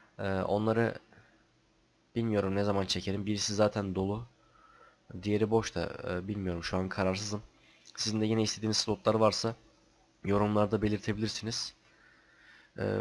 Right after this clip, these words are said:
umarım videoyu beğenmişsinizdir. Pek iç açıcı değil ama en azından, e, bin tane liçten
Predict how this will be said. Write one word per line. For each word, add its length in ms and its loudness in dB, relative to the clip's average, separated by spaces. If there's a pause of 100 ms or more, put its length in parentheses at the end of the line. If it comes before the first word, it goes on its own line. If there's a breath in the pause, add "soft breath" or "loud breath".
umarım 380 2
videoyu 320 0
beğenmişsinizdir. 840 2
Pek 220 2
iç 140 0
açıcı 360 2
değil 220 4
ama 160 2
en 100 4
azından, 480 2
e, 280 -2
bin 140 -2
tane 420 0
liçten 520 -2